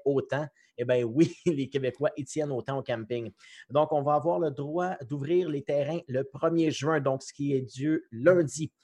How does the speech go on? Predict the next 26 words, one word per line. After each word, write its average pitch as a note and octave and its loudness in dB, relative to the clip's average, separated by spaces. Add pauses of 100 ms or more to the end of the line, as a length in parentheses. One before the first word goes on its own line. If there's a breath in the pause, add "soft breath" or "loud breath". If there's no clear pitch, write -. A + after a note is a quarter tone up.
(380 loud breath)
Et C3 6
donc, C3+ 0
euh, C3+ 4
pour C#3+ -8
ce - -14
qui E3+ 0
est E3 -2
des C3+ -4
campings, F3 -4
il E3+ -2
y C#3+ 0
a B2+ 2
aussi B2 -4
les B2 -4
parcs - -10
de B2+ -2
la A#2+ 0
cepac, E3 -8
les A#2 -8
marinas, D3 -2 (300 loud breath)
la G#2+ 0
location F3+ -2
de E3+ -6
chalets, D3 0
les C3 -4
pourvoiries D3 0